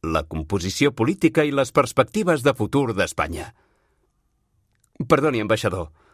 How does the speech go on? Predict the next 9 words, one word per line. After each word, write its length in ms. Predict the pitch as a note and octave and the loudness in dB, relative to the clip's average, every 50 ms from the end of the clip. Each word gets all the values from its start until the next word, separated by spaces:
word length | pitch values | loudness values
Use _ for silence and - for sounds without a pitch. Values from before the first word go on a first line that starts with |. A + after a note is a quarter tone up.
| _ _ _ _ _ _ _ | _ _ _ _ _ _ _
però 160 | - - C#2+ - | -2 -2 -2 2
cal 180 | - A#2+ B2 A2+ | 2 2 4 4
tenir 220 | B2+ A#2+ B2 B2+ - | 2 2 2 0 0
tant 120 | C3+ B2+ A#2+ | 0 0 0
en 100 | G#2+ G#2 | -2 0
compte 300 | - C3 C#3+ C3+ A#2 C#3+ | 0 0 0 2 2 2
els 160 | C3 G#2 A2+ A2+ | 2 2 0 -2
moviments 500 | C3 A2+ B2+ A#2+ B2 D3 D3+ C3+ - - | 0 0 0 0 0 0 -2 -2 -2 0
catalanistes? 800 | - - - B2+ A#2 G#2 F2 F#2 G2 - - G#3+ G#3 - - | 0 2 4 4 2 2 -2 -2 -6 -4 -4 -4 -4 -4 -8